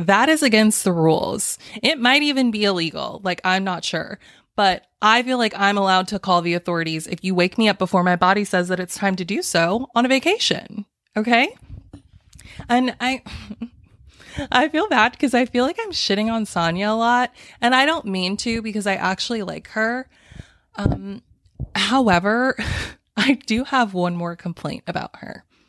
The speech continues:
Andrew, it's a two for one. So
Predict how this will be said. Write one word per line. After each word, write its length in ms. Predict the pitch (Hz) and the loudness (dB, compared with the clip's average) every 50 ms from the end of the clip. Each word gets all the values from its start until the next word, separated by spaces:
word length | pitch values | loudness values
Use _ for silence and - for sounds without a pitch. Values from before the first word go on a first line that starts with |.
| _ _ _ _ _ _ - | _ _ _ _ _ _ 0
Andrew, 640 | 226 254 285 302 285 226 202 165 - - - - - _ _ _ _ - _ | 2 2 2 2 2 2 2 0 0 -2 -4 -8 -10 _ _ _ _ -12 _
it's 200 | - 196 202 - | -2 -2 0 0
a 60 | 233 | 0
two 200 | - - - 175 | 0 2 2 0
for 180 | 170 - - 170 | 0 0 -4 -6
one. 280 | 180 - - - - - - - - - - - - - - - - | -6 -8 -8 -10 -12 -14 -16 -20 -20 -20 -20 -20 -20 -20 -20 -20 -16
So 800 | - - - 269 262 262 254 254 254 254 262 262 262 254 240 | -10 -4 0 2 4 4 4 4 4 4 2 2 2 0 -2